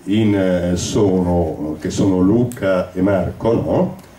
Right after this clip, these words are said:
Marco è sempre rappresentato in genere negli amboni con il leone alato, che, che, che è il suo simbolo sulla destra, mentre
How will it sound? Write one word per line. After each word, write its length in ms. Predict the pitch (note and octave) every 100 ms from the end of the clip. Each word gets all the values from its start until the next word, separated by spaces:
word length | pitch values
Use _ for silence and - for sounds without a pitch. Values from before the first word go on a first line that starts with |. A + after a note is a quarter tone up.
| - - - -
Marco 580 | B2 F3+ G3+ - F#3
è 80 | F#3+
sempre 720 | - C3+ B2 A#2 A2 G#2+ G2+ -
rappresentato 720 | - G2 G#2+ G2 F#2+ F#2+ G#2+ G#2
in 120 | F#2
genere 360 | F#2 G2 G2+ F2+
negli 220 | F2+ F2+
amboni 580 | F2+ F2+ E2+ F#2 G2+ F#2+
con 240 | F2 D#2
il 200 | D#2 F2
leone 420 | F2+ F2 F2 F2+
alato, 760 | E2 E2+ E2+ D#2+ - F#2 F#2+ - - - - -
che, 840 | F2+ D#2 D2 C#2+ D2 C#2 C#2 C#2 - - - -
che, 180 | - D2+ - -
che 80 |
è 40 | F#2
il 40 |
suo 200 | F2+ G2
simbolo 640 | F2+ G#2 G#2+ G#2 A2+ A2+ G#2+
sulla 240 | - F#2+
destra, 400 | F#2 F2 - - - - - - - -
mentre 960 | - F#3 C#3 - - - - - - -